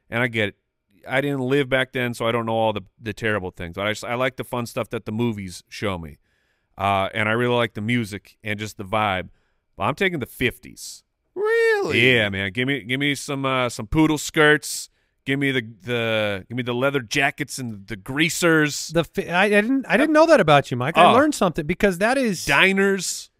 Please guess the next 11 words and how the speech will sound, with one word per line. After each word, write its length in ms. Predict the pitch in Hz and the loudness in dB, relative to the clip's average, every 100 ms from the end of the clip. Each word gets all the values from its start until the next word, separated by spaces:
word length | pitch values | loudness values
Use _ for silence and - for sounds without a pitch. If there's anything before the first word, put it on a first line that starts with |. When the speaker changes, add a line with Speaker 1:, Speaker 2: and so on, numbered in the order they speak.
| _ _ _ - | _ _ _ -4
Speaker 3:
Uh, 120 | 151 | 0
my 200 | 180 196 | 4 4
notes 300 | 240 254 254 | 8 6 6
for 100 | 233 247 | 0 -4
the 80 | |
fifties 540 | 226 220 202 214 180 156 | 0 0 0 -4 -6 -2
were, 300 | 165 147 131 | -2 -2 -6
you 100 | 143 | -6
know, 280 | 131 117 110 _ _ | -4 -6 -8 _ _
cool 180 | - 165 | -4 -4
cars, 640 | 190 185 175 180 180 - | 2 4 6 4 0 -8